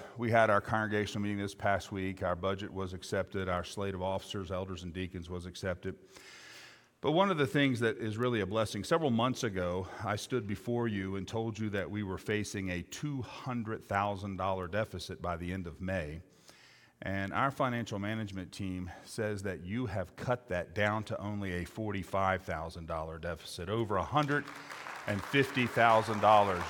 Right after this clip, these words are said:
you guys have made up. Thank you, thank you. And if any of you want to give forty-five thousand dollars so that we can end the year, that would be awesome too. And I know you laugh at it, but I didn't laugh. So, uh,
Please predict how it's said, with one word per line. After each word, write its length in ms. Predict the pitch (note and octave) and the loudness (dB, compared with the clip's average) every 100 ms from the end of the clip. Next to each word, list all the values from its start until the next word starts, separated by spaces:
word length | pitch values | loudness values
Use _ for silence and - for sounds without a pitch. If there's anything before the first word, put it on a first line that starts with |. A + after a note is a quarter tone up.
| G#2 | -2
you 80 | G#2 | 2
guys 320 | G#2+ G2+ G2 - | 6 6 6 2
have 200 | F2+ F#2+ | 0 2
made 220 | G2+ F#2 | 2 4
up. 220 | F#2+ E2+ - - - - - - - - - - - - - - | 4 2 -2 -8 -8 -8 -8 -8 -8 -8 -8 -8 -8 -8 -8 0
Thank 260 | B2+ B2 G#2 | 4 4 4
you, 160 | F#2+ E2 - | -2 -2 -2
thank 240 | A2 A2 G#2+ | 0 0 -2
you. 140 | D#2 - - | -8 -10 0
And 120 | A#2+ A2+ | 4 4
if 80 | A#2 | 2
any 240 | D3+ F3+ | 2 4
of 100 | E3 | 4
you 140 | D3+ C#3 | 4 4
want 160 | C3 | 4
to 60 | A#2 | 4
give 200 | B2 A2 | 4 2
forty-five 680 | - A#2 B2 - A#2+ A#2+ | 2 2 2 4 4 4
thousand 440 | A#2 A#2 A#2 G#2+ A2+ | 6 6 6 4 4
dollars 500 | G#2+ G#2 F#2+ F2 F2+ | 8 8 6 2 -2
so 200 | A2+ G2+ | 0 0
that 140 | G2 | 0
we 140 | A2 A2+ | 0 2
can 220 | A#2 A2 | 2 2
end 200 | A2 G#2 | 2 2
the 80 | G2 | 0
year, 480 | G2+ A2 G#2 F2+ - | 2 2 2 0 0
that 180 | G#2+ F#2 | 2 2
would 140 | G2 | 0
be 140 | F#2+ F#2 | 0 2
awesome 480 | G2+ G#2 - F#2+ | 4 2 0 -4
too. 340 | E2 G#2 E2+ C#2+ - - - - - - | -2 -2 -2 -6 -14 -20 -20 -20 -16 -4
And 200 | G2+ G2+ | 0 2
I 120 | A2 | 2
know 140 | C#3 D3+ | 4 4
you 180 | B2+ | 4
laugh 300 | A2+ C3+ C#3+ | 6 6 6
at 120 | G#2 G2 | 4 2
it, 100 | F2+ | 0
but 120 | F2+ | 0
I 100 | C3+ | 2
didn't 300 | G3 D#3 G2 | 0 -2 0
laugh. 480 | F2+ A2+ D2 - - - - | 2 2 0 -6 -18 -20 -8
So, 520 | - G#2+ G2 G2 G2 | 2 4 4 4 4
uh, 240 | F#2+ F2+ | 4 2